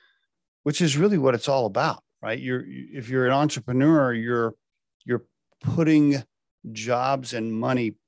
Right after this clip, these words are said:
back into the system, so to speak. You're a creator of that. You've created this organism that, that provides all of that,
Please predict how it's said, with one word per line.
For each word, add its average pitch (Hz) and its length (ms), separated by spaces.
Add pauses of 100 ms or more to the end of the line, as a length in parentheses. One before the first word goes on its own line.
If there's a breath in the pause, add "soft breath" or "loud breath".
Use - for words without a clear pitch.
(100)
back 123 360
into 127 360
the 107 140
system, - 540 (420)
so 104 220
to 80 80
speak. - 320 (680)
You're 117 180
a 101 40
creator 113 680
of 76 160
that. 85 260
You've 110 220
created 113 440
this - 240 (460)
organism 104 720
that, 95 180 (520)
that 110 200
provides 110 640
all 85 220
of 80 140
that, 82 280